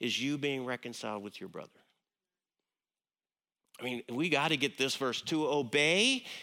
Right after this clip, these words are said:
is to better than sacrifice. Jesus, all through the Old Testament, God was teaching the nation of Israel, "You can bring all the sacrifices you want. You can cut that animal up just exactly like you're supposed to and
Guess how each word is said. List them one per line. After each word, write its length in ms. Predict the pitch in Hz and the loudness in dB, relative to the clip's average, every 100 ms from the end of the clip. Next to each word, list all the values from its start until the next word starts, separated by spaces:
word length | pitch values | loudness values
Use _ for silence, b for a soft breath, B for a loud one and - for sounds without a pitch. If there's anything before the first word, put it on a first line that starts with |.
| - | -4
is 160 | 151 - | -4 -2
to 100 | 143 | -4
better 360 | 123 143 156 | 0 0 0
than 220 | 143 143 | 0 -2
sacrifice. 920 | 135 139 131 - 101 - - - - - _ _ _ _ _ _ _ _ _ _ _ _ _ _ _ _ | 0 0 0 -2 -12 -12 -12 -18 -18 -20 _ _ _ _ _ _ _ _ _ _ _ _ _ _ _ _
Jesus, 320 | 131 143 - - 123 104 - 113 131 | -2 0 -4 -8 -10 -10 -16 -4 2
all 180 | 151 | 2
through 220 | 165 185 180 | 2 0 2
the 100 | 165 | 2
Old 180 | 170 | 2
Testament, 440 | 151 165 - 143 113 | 0 0 0 -2 2
God 180 | 139 143 | 2 2
was 140 | 135 | 0
teaching 340 | - 160 160 | 0 0 2
the 100 | 151 | 2
nation 300 | 143 143 143 | 4 2 0
of 80 | 135 | -2
Israel, 160 | 135 117 B B | -2 -2 B B
"You 140 | 220 220 | -2 2
can 160 | 226 | 0
bring 280 | 170 185 180 | 2 2 4
all 220 | 151 175 | 4 2
the 100 | 185 | 2
sacrifices 840 | 170 185 185 190 190 185 180 165 180 | 0 0 0 -2 2 2 0 -2 0
you 120 | 180 | 2
want. 300 | 175 180 - | 4 2 2
You 140 | 151 | -2
can 160 | 170 147 | 0 -2
cut 260 | - 175 | 0 0
that 180 | 160 165 | 2 4
animal 380 | 175 175 175 170 | 6 4 4 2
up 140 | 165 | 2
just 260 | 143 156 - | 0 -2 -2
exactly 460 | 143 160 170 165 170 | 0 0 2 2 2
like 180 | 160 | 0
you're 80 | 160 | -2
supposed 400 | 156 139 160 156 | -4 -2 -2 0
to 180 | 180 165 | -2 0
and 100 | 127 | -2